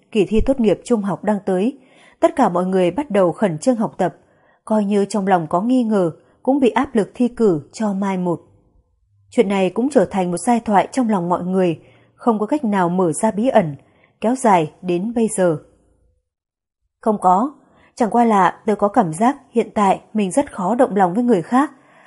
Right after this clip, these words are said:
Hình như tớ đã sớm vượt qua cái tình cảm mãnh liệt có thể tùy ý hoang phí. Có lẽ đây chính là cái gọi là thanh xuân giá cao." Vừa nhắc tới người kia, Tiết Giai Ni vốn hoạt bát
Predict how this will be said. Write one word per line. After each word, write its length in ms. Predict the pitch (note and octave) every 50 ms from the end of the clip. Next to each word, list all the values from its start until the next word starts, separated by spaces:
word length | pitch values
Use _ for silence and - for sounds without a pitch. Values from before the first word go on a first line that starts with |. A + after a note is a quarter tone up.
| - _ _
Hình 240 | - A#3 G3 F#3 F#3+
như 320 | G#3+ A#3 A#3 A3+ A3+ G#3+ - -
tớ 120 | G#3 G3
đã 100 | F#3+ B3+
sớm 280 | B3+ - - G3 G#3+ B3
vượt 160 | B3+ G3+ - -
qua 220 | - A3 G#3+ G#3
cái 120 | G#3 - C4+
tình 200 | C4+ B3+ G3+ E3+
cảm 260 | - G3+ F3 D3+ D3+
mãnh 220 | E3+ G3+ B3+ C#4+
liệt 200 | C4+ A#3+ F#3+ D#3+ - -
có 100 | - C4+
thể 220 | C4 C#4 C4 - D3+ -
tùy 140 | F#3+ F#3
ý 160 | E3+ F3+ F#3 G#3+
hoang 260 | A3 A#3+ B3+ B3 A3+
phí. 400 | - - - G#3+ G3+ A#3 D#4 - - _ _ - - - - _ _
Có 120 | - A#3
lẽ 340 | G#3+ G#3 G3 G3 A#3+ B3+ A#3+ - - _
đây 220 | G#3+ A#3 G#3+ G#3 G#3
chính 200 | - G#3 G3 A#3
là 80 | C4 A3
cái 380 | - - F#3 F3+ G3 B3+ C#4 -
gọi 160 | - G#3+ F#3+
là 300 | F3 F3+ F3 E3+ D#3 D#3 - _ -
thanh 160 | A#3+ A#3 A3
xuân 260 | G#3 - A#3 A3 G#3+
giá 200 | - - F#3+ G#3
cao." 360 | A3+ - A#3+ A#3 A3+ A3 G3 - _ _ _ _ _ _ _ _ _ _ _ _ _ _ _ _ _ _ _ _ _ _ _ _ _ _ _ _ _ _ _ _
Vừa 200 | A#3+ A3+ G#3 G3+
nhắc 240 | G3 G#3 C4+ D#4+ D#4 -
tới 200 | - A3 G#3+ A#3+
người 240 | D4 D4 B3 F#3 - -
kia, 180 | A#3 A#3+ A#3 G#3 - _ _ _ _ _ _ _ _
Tiết 160 | D#4 E4 D#4 -
Giai 120 | C#4 C4
Ni 240 | A#3 A#3 B3 A#3+ A#3+
vốn 180 | G3 G3+ G#3+ B3
hoạt 240 | D4 B3+ F3 - -
bát 140 | A#3 D4+